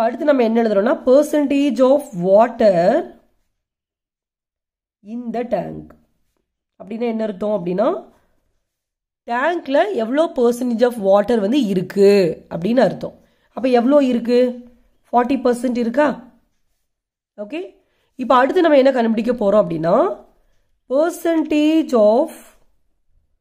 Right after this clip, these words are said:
water to be filled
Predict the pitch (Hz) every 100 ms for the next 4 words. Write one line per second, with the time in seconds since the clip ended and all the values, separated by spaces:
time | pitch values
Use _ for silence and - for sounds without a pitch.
0 | _ _ _ _ 175 196 226 294 - 214
1 | 170 165 233 359 - _ _ _ _ _
2 | _ _ _ _ _ _ _ _ _ _
3 | _ _ - 269 339 392 - - 302 359